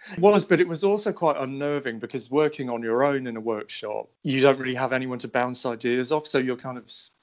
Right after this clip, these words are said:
judging yourself quite harshly. You're looking at something on the stand thinking, "This is not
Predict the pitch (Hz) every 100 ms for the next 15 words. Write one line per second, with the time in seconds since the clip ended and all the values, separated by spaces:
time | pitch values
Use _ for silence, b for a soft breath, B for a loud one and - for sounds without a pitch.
0 | _ 113 - 135 123 120 113 104 107 -
1 | 107 - 113 110 110 - 107 98 101 104
2 | 110 107 - 104 104 104 101 - 104 101
3 | 98 104 104 101 110 123 - 113 110 -